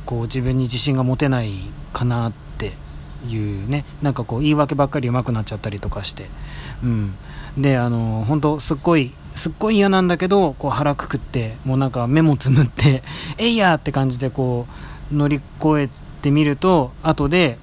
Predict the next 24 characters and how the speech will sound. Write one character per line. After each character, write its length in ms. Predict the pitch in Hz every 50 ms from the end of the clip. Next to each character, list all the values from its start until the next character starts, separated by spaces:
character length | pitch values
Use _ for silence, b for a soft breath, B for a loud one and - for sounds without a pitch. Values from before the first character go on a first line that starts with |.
| -
こ 140 | - 135 123
う、 40 | 117
少 240 | - - - 143 127
し 140 | - 123
自 220 | 110 104 104 107 113
信 220 | 107 - 120 117
が 280 | 117 113 110 110 110 110 - - - -
つ 160 | - - 139
い 100 | 120 113
た 120 | - 117
自 140 | 113 104 113
分 220 | 101 104 113 110 110
に 100 | 107 107
気 140 | - 123
が 100 | 113 110
つ 100 | 107 -
く 120 | - - -
と 100 | - 110
い 100 | 101 98
う 60 | 98
か、 220 | - - 101 - B B B B B B B B B B B - - -
な 120 | 135 127
ん 20 |
か、 200 | 113 113 107 104